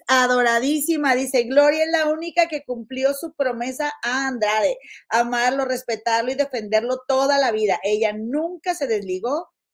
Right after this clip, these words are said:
de Sergio y su influencia". Muchas gracias, comadre Dianis, por tu donativo, comadre, te mando un beso y que Dios te multiplique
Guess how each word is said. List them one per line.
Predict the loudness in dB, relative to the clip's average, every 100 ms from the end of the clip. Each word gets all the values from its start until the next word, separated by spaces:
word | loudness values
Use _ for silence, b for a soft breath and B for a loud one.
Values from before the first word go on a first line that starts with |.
| -8
de | -6
Sergio | -2 -2 -2 -4 -4 -6 -4
y | -4 -4
su | -6 -8 -8 -8 -6
influencia". | -8 -8 -4 -2 -2 -6 -12 -4 -2 -2 -10 b b b -6
Muchas | -6 0 0
gracias, | 4 4 4 0
comadre | -4 -2 2 0
Dianis, | 0 0 0 -2
por | 0 -2 2
tu | 4 4 2 -12 -6
donativo, | -4 -4 -4 -2 -2
comadre, | 0 -2
te | -2 -2
mando | -4 -6
un | -6 0
beso | 2 2 0 -8
y | -4
que | -4
Dios | -2
te | -4
multiplique | -4 -6 -8 -10 -10 -8 -6